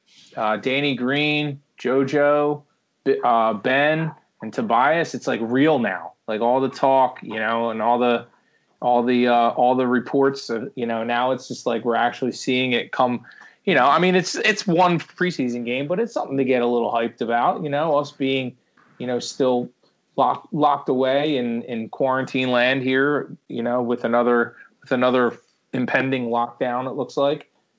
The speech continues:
Um, it's, it's cool to have some N B A action on the, on the, on the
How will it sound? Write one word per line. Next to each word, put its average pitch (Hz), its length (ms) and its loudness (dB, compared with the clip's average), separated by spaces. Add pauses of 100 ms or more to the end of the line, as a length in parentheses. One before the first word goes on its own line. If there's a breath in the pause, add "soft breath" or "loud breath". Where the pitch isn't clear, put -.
(120)
Um, 113 460 -6 (160)
it's, - 400 -8
it's 131 180 -10
cool 143 300 0
to 139 80 -2
have 139 180 2
some 139 140 -2
N 139 140 2
B 143 140 4
A 139 100 4
action 143 400 0
on 110 120 -2
the, 110 220 -4
on 113 200 -2
the, 113 180 0
on 117 180 -2
the 107 180 -2